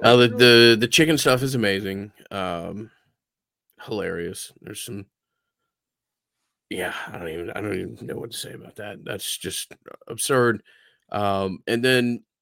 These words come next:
Speaker 1: interesting, this is not quite, uh, chicken level insanity, but some of the conversation that has been in play for the last forty-eight hours or so about, like, oh, Florida State staff doesn't want to play kids that it <laughs> signed from high school, or,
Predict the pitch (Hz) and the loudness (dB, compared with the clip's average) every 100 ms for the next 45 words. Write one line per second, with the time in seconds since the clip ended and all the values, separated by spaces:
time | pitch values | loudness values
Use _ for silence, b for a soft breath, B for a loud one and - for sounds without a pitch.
0 | _ _ _ 254 - 139 107 101 151 - | _ _ _ -2 0 -4 -2 -4 -6 -10
1 | 131 127 - 113 110 - - 110 107 - | -10 -10 -6 -4 -4 -6 -4 -2 -2 -2
2 | 101 95 95 _ - - 123 120 107 101 | -2 0 -4 _ -10 -4 -2 -2 -4 -4
3 | 95 90 95 95 85 90 87 110 b b | -4 -8 -8 -10 -10 -10 -10 -12 b b
4 | b b b b 135 139 - 156 139 135 | b b b b 0 0 2 2 4 2
5 | 131 120 117 113 113 107 113 107 104 107 | 0 -2 -2 -2 -4 -4 -4 -6 -6 -4
6 | 104 - 107 104 104 95 104 - 104 95 | -6 -6 -6 -6 -6 -8 -10 -8 -10 -8
7 | 98 98 - 101 98 95 92 95 90 92 | -8 -8 -8 -6 -2 -2 -4 -8 -10 -12
8 | 76 98 95 92 92 90 87 - _ _ | -10 -8 -6 -6 -4 -4 -6 -12 _ _
9 | _ _ _ 110 107 107 110 107 104 98 | _ _ _ -8 -4 -2 0 2 0 -2
10 | 92 90 - _ - 110 104 107 - 101 | -6 -10 -18 _ -4 -4 -2 -6 -4 -2
11 | 101 - 98 98 - _ _ _ _ _ | -2 -4 -10 -10 -14 _ _ _ _ _
12 | _ _ _ 98 101 92 - 107 104 98 | _ _ _ -10 -10 -10 -14 -10 -4 -4
13 | - 98 95 - 95 95 - - - 107 | -4 -8 -8 -8 -8 -8 -10 -10 -12 -10
14 | 98 104 95 98 98 - 101 98 92 90 | -12 -12 -10 -8 -8 -8 -6 -4 -4 -2
15 | 87 87 | -2 -4